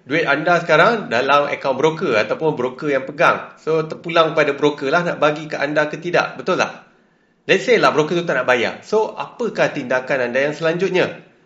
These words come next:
Anda tak boleh nak buat aduan kepada authorities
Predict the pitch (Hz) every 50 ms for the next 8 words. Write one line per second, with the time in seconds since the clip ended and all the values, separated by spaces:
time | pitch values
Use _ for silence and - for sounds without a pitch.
0 | _ _ _ _ _ _ _ - 127 185 233 233 196 156 180 208 196 170 165 147
1 | 139 139 - 151 151 156 151 143 135 135 - - - - _ _ _ - - 127
2 | 143 156 180 196 175 147 113 107 113 - - 139 139 - 143 143 147 143 131 143
3 | 139 - 135 143 147 - 175 165 180 175 170 - 147 113 - - -